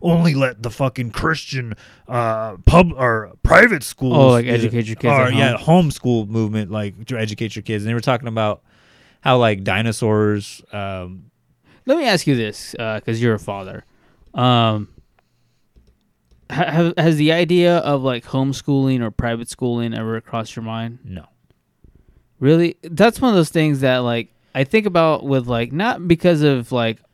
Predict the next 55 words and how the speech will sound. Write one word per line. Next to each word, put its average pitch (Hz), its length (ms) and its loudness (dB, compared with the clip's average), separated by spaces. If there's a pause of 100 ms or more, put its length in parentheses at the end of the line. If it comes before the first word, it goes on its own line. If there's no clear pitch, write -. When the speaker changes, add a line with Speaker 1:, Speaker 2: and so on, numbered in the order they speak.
(160)
Speaker 2:
I'm 143 140 -8
afraid 135 440 -2
that 117 360 -4
Miss 123 220 -2
Waddell 127 480 -2
is 123 80 -6
gonna 120 300 -2 (320)
turn 143 280 0
my 131 180 0
kids 135 300 2
into 127 220 -2
a - 20 2
lesbian 120 560 -2
or 113 100 -6
anything 110 200 -6
like 110 160 -6
that, 110 240 -6
but, 127 180 -2
like, 117 300 -2 (760)
I, 147 420 0 (680)
I 147 140 0
think 233 160 2
with 190 140 0
the 143 100 2
rise 117 300 0
of, 127 100 0
like, 117 160 0
school 131 320 0
shootings 135 480 0
and, 113 80 -4
like, 113 160 -6
school 123 300 -2
violence 120 540 0
and 110 100 -6
all 117 120 -2
this 123 120 -4
stuff, 127 300 -2
like, 110 260 -4
it 262 120 0
is 311 320 -2
pretty 196 240 0
scary. 135 400 -2
Like, 117 100 -4
I 123 80 -2
think 180 160 -2
about, 165 180 -2
like, 135 120 -2
my 113 160 -4
niece 120 240 -4
and 120 100 -4
my 107 80 -8
nephew 110 480 -6
and, 104 260 -10
and, 110 160 -8
like, 110 300 -8